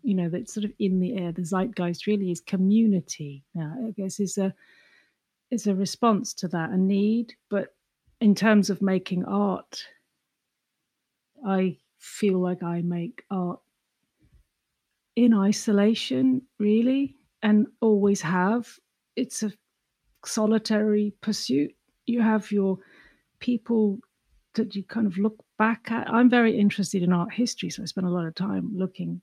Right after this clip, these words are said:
at that work, and I'm interested in the sort of long communication of ideas, not so much be connecting to something that,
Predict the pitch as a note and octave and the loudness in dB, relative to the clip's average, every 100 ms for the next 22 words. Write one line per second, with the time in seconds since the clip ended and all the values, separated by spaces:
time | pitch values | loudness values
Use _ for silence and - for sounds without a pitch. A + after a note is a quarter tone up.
0 | - G3+ G#3+ G3 - _ _ - G#3+ G#3+ | -12 -10 -8 -10 -12 _ _ -8 -6 -6
1 | - - G3+ G3+ A3+ A3+ G#3+ - G#3 G3 | -8 -2 0 2 0 -2 -6 -8 -6 -2
2 | F#3 F#3 - - - _ - F#3 F3 F#3 | -2 -4 -8 -20 -20 _ -4 -4 -2 -4
3 | E3+ F3+ G3 A3+ B3 A3+ G3+ - _ _ | -2 0 2 4 6 4 2 -2 _ _
4 | _ _ - E3+ D#3+ D3+ C#3+ E3 C#3 D#3+ | _ _ -4 -2 -2 -4 -4 -6 -4 -6
5 | D#3 D3+ D3 C#3 D#3 D3 D3 - - A3+ | -6 -6 -8 -8 -8 -8 -8 -12 -10 -8
6 | G#3 - - B3 A3 G#3+ - - B3+ G3+ | -8 -8 -8 0 0 0 -4 -12 -10 -8
7 | G3+ G3 - - - G#3+ - - G3 F3+ | -6 -6 -10 -4 0 0 -2 -2 -2 -2
8 | F3+ - G3+ C#4 G#3 F#3 F3+ | -8 -6 -6 -6 -8 -8 -8